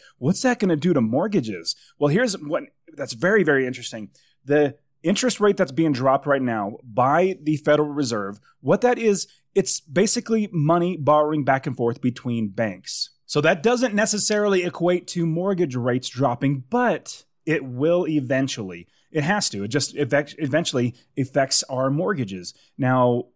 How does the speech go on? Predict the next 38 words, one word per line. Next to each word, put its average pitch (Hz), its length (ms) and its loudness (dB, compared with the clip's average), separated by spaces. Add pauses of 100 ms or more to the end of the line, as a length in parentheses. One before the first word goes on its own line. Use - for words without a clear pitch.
as 180 300 2
banks 175 280 0
borrow 135 340 4
money 135 260 2
back 123 260 -4
and 135 140 -2
forth 113 240 -2
from 107 160 -2
each 104 160 -6
other, 101 320 -2 (320)
if 143 160 0
they're - 200 4
only 190 260 2
making, 135 320 0
like, 135 160 0
it's - 180 0
literally, 151 600 2
it 180 100 -2
was 175 160 2
really 143 280 0
low 107 440 0
before. 113 340 -4
It 110 40 0
was 107 80 -6
one 143 260 -2
point 139 460 -2 (320)
two 160 200 0
five 127 400 0
percent 117 300 -4
interest. 104 400 -6 (200)
Now 131 300 0
they've 135 180 0
just 127 300 -2
lowered 120 260 2
to, 120 120 -10 (180)
to 135 240 -2
zero 120 480 2
point 131 540 -4